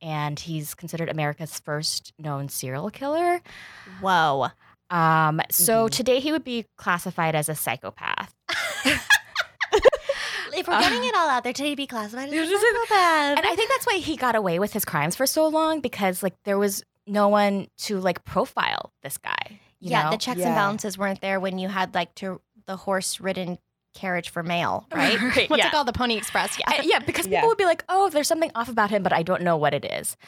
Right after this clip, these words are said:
Speaker 2: And if
Speaker 1: Um,
Speaker 2: there's no evidence, because it's happened so long ago, it's just
Speaker 1: Right.
Speaker 2: hearsay from other
Speaker 1: Yeah.
Speaker 2: towns, yeah.
Speaker 3: Wait, before you get going on a note, did you read Devil in the White City?
Speaker 1: Yes,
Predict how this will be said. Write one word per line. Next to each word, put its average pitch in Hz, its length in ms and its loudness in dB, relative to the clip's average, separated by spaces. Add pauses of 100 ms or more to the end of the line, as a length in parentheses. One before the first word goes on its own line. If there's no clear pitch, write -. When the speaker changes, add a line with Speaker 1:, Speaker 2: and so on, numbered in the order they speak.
(520)
Speaker 2:
And 180 220 4
if 160 60 2
Speaker 1:
Um, 156 40 0
Speaker 2:
there's 262 160 -2
no 247 220 -2
evidence, 214 560 -4
because 196 240 -8
it's 190 100 -8
happened 202 300 -6
so 185 100 -4
long 175 240 -2
ago, - 380 -6 (260)
it's - 140 -10
just 214 140 -4
Speaker 1:
Right. - 60 -6
Speaker 2:
hearsay 226 300 -2
from 180 140 -8
other 160 400 -6
Speaker 1:
Yeah. 302 160 -8 (140)
Speaker 2:
towns, 175 360 -8
yeah. - 220 -8
Speaker 3:
Wait, 220 320 4 (420)
before 220 240 2
you 247 140 2
get 240 120 2
going 214 220 4
on 190 80 0
a 190 80 2
note, 196 180 4
did 196 140 -6
you 208 140 -2
read 208 180 0
Devil 196 320 6
in 208 80 0
the 196 60 2
White 170 220 4
City? 233 480 2
Speaker 1:
Yes, - 460 -4